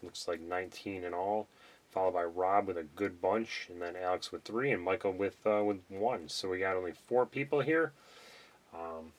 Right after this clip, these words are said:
do a quick time check, and then we'll get to breaking. Nine fifty-seven P M East Coast time, January twentieth. And your box of Tribute twenty twelve. Um, like I said, two more, or, uh, actually one more after this, so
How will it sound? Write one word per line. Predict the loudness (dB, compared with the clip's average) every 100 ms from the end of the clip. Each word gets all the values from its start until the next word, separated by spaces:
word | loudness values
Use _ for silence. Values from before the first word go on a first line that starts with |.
| -6
do | -2
a | -2
quick | -4 -2
time | 0 0
check, | 2 0
and | 0 -4
then | -4
we'll | -4 -8 -12 -20 _ -18
get | -12
to |
breaking. | -2 -2 -2 -6 -10 2
Nine | 4 4
fifty-seven | 2 -2 2 4 4
P | 2 2
M | 2
East | 2
Coast | 0 0
time, | -2 -2
January | 0 -2 -4 -2
twentieth. | 0 2 0 -6 -20 -20 -20 -20 _
And | -8
your | -4
box | 2 4 4 0
of | -6
Tribute | 2 4 4 2 -8 -12 -2
twenty | 4 4
twelve. | 6 8 10 8 4 -12 -20 -20 -20 -6
Um, | -2 4
like | 4
I | 4
said, | 4 4 2
two | 4 8
more, | 12 12 10 2 -6 4
or, | 8 8
uh, | 6
actually | 4 2 4
one | 6 8
more | 8
after | 6 6
this, | 4 4
so | 2